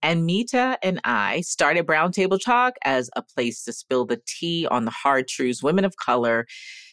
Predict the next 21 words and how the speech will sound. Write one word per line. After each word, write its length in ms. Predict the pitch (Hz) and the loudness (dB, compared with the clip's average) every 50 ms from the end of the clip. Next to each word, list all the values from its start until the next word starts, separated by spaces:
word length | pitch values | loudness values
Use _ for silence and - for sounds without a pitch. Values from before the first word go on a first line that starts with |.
| _ _ | _ _
face 580 | - - - - 214 220 254 269 277 - - 208 - - | -20 -8 0 2 4 4 6 4 2 2 0 -2 -2 0
in 160 | 160 156 151 | 0 0 2
their 180 | 143 135 123 | 2 2 2
workplaces 920 | 117 113 139 160 180 190 _ - - 156 151 147 143 - - 139 135 131 - - - | 2 2 2 2 2 0 _ -4 -2 -2 0 0 -2 -2 0 0 0 0 -2 -2 0
from 220 | 151 135 127 123 | 0 0 2 2
my 280 | 123 117 120 131 147 156 - | 2 2 2 2 0 -2 -2
perspective 480 | - 147 - - 135 127 123 - 123 120 | -4 -6 -4 -2 -4 -4 -2 -4 -4 -2
as 180 | 120 113 - | -2 -4 -4
a 60 | 120 | -8
Black 320 | 101 - 135 139 143 147 - - | -6 -2 0 0 0 0 -2 -4
woman, 400 | 135 127 131 135 127 123 123 - - - | -4 -2 -2 -2 -2 -2 -2 -4 -4 -4
and 280 | 120 117 117 117 120 - - | -2 -2 -2 -2 -4 -6 -4
for 200 | - 139 127 127 | -2 -2 -2 -2
Mita, 580 | 139 143 170 208 233 233 - 135 117 113 113 107 147 | -2 -2 -2 -2 -2 -2 -2 -2 0 0 0 0 2
her 200 | 151 156 143 127 | 2 2 2 0
view 300 | 123 127 127 123 120 - - | 0 0 2 2 2 0 0
as 240 | 117 113 117 113 - - | 0 -2 -2 -2 -4 -4
a 180 | 113 110 113 | -4 -4 -4
South 400 | 117 - - 139 151 151 156 156 - _ - - - - - - - - _ _ _ - | -4 -2 0 2 2 2 0 -2 -6 _ -20 -20 -20 -20 -20 -20 -20 -20 _ _ _ 2
Asian 460 | 175 226 285 277 - 240 190 170 143 | 2 4 2 2 2 2 2 4 4
woman. 400 | 131 123 127 135 139 147 147 | 2 2 2 2 0 0 -2